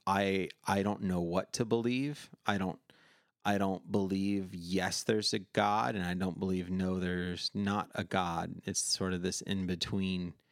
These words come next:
um, where many people fall because either one, they don't wanna deal with it 'cause it gives them a headache,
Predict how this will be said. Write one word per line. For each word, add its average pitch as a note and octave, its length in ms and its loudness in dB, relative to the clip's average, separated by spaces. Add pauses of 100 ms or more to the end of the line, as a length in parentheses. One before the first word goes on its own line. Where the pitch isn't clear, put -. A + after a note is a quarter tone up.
(500)
um, F2+ 360 -2
where F2+ 220 0
many G2+ 380 2
people F#2+ 280 -4
fall G2 360 0
because F2+ 260 -2
either F#2 160 -2
one, G2+ 440 2
they F#2 100 0
don't F2+ 220 -2
wanna F2+ 200 -2
deal F2 260 -2
with F2 200 -4
it - 220 -2
'cause - 120 -8
it F#2+ 80 -2
gives G#2 140 -4
them F2 120 -4
a - 40 -6
headache, F#2 480 -4